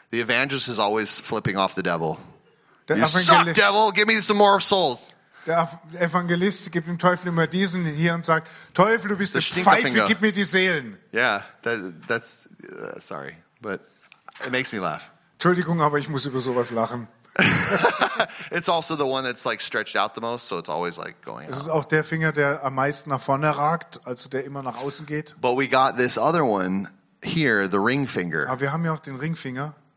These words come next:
Speaker 1: And that's where you make covenant.
Speaker 2: Und mit dem gehst du ein Bündnis
Speaker 1: That's where
Speaker 2: ein.
Speaker 1: you get married.
Speaker 2: Du wirst
Speaker 1: The
Speaker 2: verheiratet.
Speaker 1: pastor marries people.
Speaker 2: Der Pastor verheiratet
Speaker 1: He,
Speaker 2: Menschen.
Speaker 1: he's always concerned about the family and the kids and,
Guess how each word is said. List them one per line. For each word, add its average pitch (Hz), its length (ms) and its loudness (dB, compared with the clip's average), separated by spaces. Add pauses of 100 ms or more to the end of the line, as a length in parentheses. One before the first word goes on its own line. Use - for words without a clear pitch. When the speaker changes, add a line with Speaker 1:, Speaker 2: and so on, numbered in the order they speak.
(160)
Speaker 1:
And 107 140 0
that's 117 420 2
where 107 340 4
you 98 160 -2
make 98 180 -2
covenant. 95 540 -4 (840)
Speaker 2:
Und 139 360 -6
mit 135 200 -6
dem 160 360 -2
gehst 147 280 -4
du 165 40 -10
ein 139 160 -6
Bündnis 143 440 -6
Speaker 1:
That's 131 180 -6
where 143 80 0
Speaker 2:
ein. 139 80 -2
Speaker 1:
you 131 60 -6
get 135 220 -2
married. 117 840 -2 (460)
Speaker 2:
Du 120 100 -10
wirst 170 180 0
Speaker 1:
The - 60 -12
Speaker 2:
verheiratet. 151 680 -2
Speaker 1:
pastor 127 520 -2
marries 123 540 -2
people. 92 600 -12 (400)
Speaker 2:
Der 143 120 0
Pastor 175 440 0
verheiratet 156 720 0
Speaker 1:
He, 123 60 -16
Speaker 2:
Menschen. 113 380 -2
Speaker 1:
he's 123 260 -6
always 131 420 0
concerned 127 440 0
about 123 200 0
the - 60 0
family 120 520 -2
and 107 100 -8
the 117 60 -4
kids 113 540 -4
and, 104 280 -10